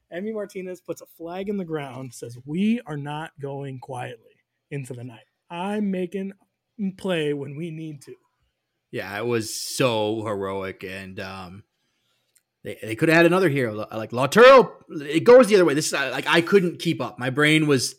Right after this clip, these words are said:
Speaker 2: uh, emotional overload at this point 'cause it's like I'm just starting to process this save that Emi Martinez made, and they're at the other end, and Lautaro has a free header, and
Speaker 1: I know. Oh.
Speaker 2: he put it. Uh, I don't know how he. It would have been easier for him to put it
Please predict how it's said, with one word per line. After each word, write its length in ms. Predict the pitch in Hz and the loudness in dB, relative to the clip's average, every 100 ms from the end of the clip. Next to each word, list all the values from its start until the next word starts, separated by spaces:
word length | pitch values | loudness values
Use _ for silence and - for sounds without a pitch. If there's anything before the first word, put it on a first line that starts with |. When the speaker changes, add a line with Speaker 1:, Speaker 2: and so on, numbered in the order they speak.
| 175 - | -16 -18
Speaker 2:
uh, 640 | - _ _ _ _ - | -20 _ _ _ _ -2
emotional 580 | 160 170 180 180 156 135 | 6 8 8 6 4 4
overload 420 | 131 120 113 104 | 4 2 -2 -4
at 60 | 107 | -10
this 140 | 104 | -12
point 200 | - 113 | -12 -8
'cause 120 | 113 | -6
it's 160 | 123 120 | -6 -2
like 280 | 143 123 - - - - - | -2 -2 -4 -20 -20 -20 -6
I'm 200 | - 147 | 0 0
just 340 | 123 185 180 - | 4 6 6 6
starting 300 | 175 160 151 | 6 6 4
to 80 | 139 | 0
process 500 | 151 139 131 131 - | 0 0 0 -2 -2
this 220 | 127 - | -4 -4
save 280 | 135 127 117 | -2 -2 -2
that 80 | 117 | -4
Emi 160 | 117 | -6
Martinez 500 | 113 113 - 123 113 | -8 -10 -6 -6 -8
made, 280 | 117 107 104 - | -10 -14 -14 -14
and 260 | 113 113 | -12 -6
they're 120 | 120 | -2
at 80 | 131 | -2
the 120 | 143 | 0
other 180 | 139 131 | 0 0
end, 260 | 135 127 123 | 0 -4 -6
and 320 | 123 120 123 - _ _ _ | -10 -10 -10 -14 _ _ _
Lautaro 540 | - 120 123 139 170 170 | -20 -16 -14 -6 -2 -2
has 140 | 151 | -4
a 80 | 139 | -8
free 420 | - - 156 151 | -12 -6 -2 -2
header, 340 | 123 135 131 110 | -2 -2 -2 -4
and 340 | 113 110 104 _ _ _ | -8 -12 -16 _ _ _
Speaker 1:
I 120 | 180 | -4
know. 220 | 180 170 151 - _ - | -4 -4 -8 -18 _ -18
Oh. 160 | 143 170 | -8 -2
Speaker 2:
he 140 | 214 | 0
put 220 | - 277 | 4 6
it. 120 | 277 - - | 6 2 -4
Uh, 440 | 165 - 160 - 139 _ 139 - | -12 -8 -10 -10 -18 _ -6 4
I 80 | |
don't 220 | 240 269 208 | 6 6 4
know 140 | 214 | 2
how 260 | 175 202 208 | 6 6 6
he. 200 | 185 - _ _ _ - - 165 | 4 0 _ _ _ -6 -2 0
It 80 | 156 | 2
would 100 | 214 | 2
have 60 | 269 | 2
been 120 | 233 | 2
easier 420 | 165 277 330 269 180 | 2 4 6 6 6
for 160 | 156 | 4
him 120 | 139 | 2
to 80 | 139 | 0
put 180 | 131 156 | 2 2
it 140 | 135 | 2